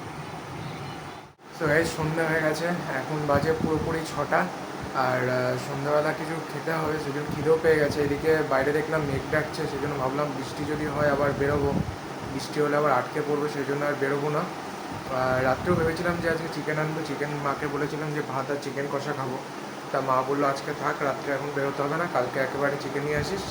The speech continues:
তাহলে কালকে চিকেন রান্না করবে।" সেই জন্য আজকে আর বেরোলাম না। তো রাত্রেবেলা বললো যে ভাত করা আছে আর রাত্রে ডিম কষা করবে, তো ডিম কষা দিয়ে রাতে খেয়ে নেবো। আর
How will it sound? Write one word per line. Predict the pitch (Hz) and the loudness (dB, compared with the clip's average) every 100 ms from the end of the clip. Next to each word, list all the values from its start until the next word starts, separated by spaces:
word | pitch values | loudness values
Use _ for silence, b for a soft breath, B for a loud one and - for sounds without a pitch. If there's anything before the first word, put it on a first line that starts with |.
| - | -2
তাহলে | 127 127 | -2 0
কালকে | 123 127 135 | 0 0 -2
চিকেন | 135 139 | -4 -2
রান্না | 139 135 139 | -2 -2 -2
করবে।" | 147 143 180 - - - - - - - - | 0 0 -2 -4 -8 -8 -8 -8 -8 -6 -2
সেই | 143 | -2
জন্য | 156 160 | 2 0
আজকে | 160 170 | 2 2
আর | 165 | 4
বেরোলাম | 151 156 156 156 | 4 4 2 2
না। | 165 - - - - - | 0 -2 -6 -4 -4 -2
তো | 147 143 143 | 0 2 4
রাত্রেবেলা | 139 135 147 143 147 147 | 4 2 2 2 2 4
বললো | 147 147 156 156 147 | 2 2 4 4 2
যে | 143 | 0
ভাত | 131 135 - | 0 0 2
করা | 139 147 | 2 4
আছে | 160 185 165 | 2 2 2
আর | 127 | 4
রাত্রে | 127 123 139 127 | 2 0 -2 -2
ডিম | 139 139 | -4 -2
কষা | 143 151 | -2 -2
করবে, | 151 151 170 | 0 0 0
তো | 143 | -2
ডিম | 135 135 | -4 -4
কষা | 139 139 143 | -4 -2 0
দিয়ে | 151 | 2
রাতে | 139 143 | 2 -2
খেয়ে | 147 | -2
নেবো। | 147 151 | -2 2
আর | 139 | 2